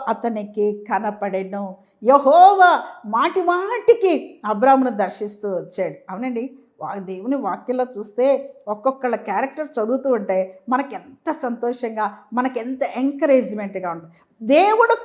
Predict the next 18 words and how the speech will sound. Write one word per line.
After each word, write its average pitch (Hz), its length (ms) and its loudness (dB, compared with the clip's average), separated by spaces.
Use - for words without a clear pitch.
కనిపించేవాడుగా 440 1160 0
ఉన్నాడండి, 339 760 -2
దేవుడు 392 420 8
ప్రత్యక్షమైనటువంటి 415 1160 -2
వాడుగా 339 320 0
ఉన్నాడు. 302 420 -2
నువ్వు 330 180 4
ఏ 311 280 8
స్థితిలో 415 580 2
ఉన్నప్పటికీ 285 1000 -2
కేవలం 381 640 2
సంతోషం, 285 600 -4
ఆనందంలోనే 285 600 -2
కాదు, 214 520 -4
దేవుడు 226 460 2
దుఃఖములో, 202 1040 -4
నీ 233 320 -6
కష్టములో 233 800 -2